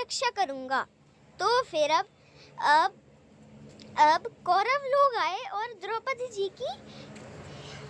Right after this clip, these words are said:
द्रौपदी जी की साड़ी खींचने लगे।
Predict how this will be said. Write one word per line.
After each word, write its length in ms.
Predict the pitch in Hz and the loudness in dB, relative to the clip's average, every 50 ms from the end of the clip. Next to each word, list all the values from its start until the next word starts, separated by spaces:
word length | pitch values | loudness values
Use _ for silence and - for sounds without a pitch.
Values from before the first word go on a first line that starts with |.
| - - - - - - - - - - - - - - - - - - - 262 | -16 -16 -18 -18 -18 -18 -18 -20 -18 -18 -20 -20 -20 -20 -18 -18 -18 -14 -8 -4
द्रौपदी 520 | 320 330 381 427 427 - 523 508 523 523 | 2 4 4 4 4 2 0 2 2 2
जी 180 | 480 440 415 415 | 2 2 0 0
की 240 | 427 - 539 622 659 | 0 0 -4 -4 -2
साड़ी 500 | - - - - 415 359 349 381 453 523 640 640 - | -4 -2 2 6 8 8 8 8 8 6 6 4 2
खींचने 500 | - 311 330 - - 311 311 302 294 294 | -8 -8 -8 -8 -6 -6 -6 -2 0 0
लगे। 300 | 285 285 294 294 294 285 | 0 0 0 -2 -4 -4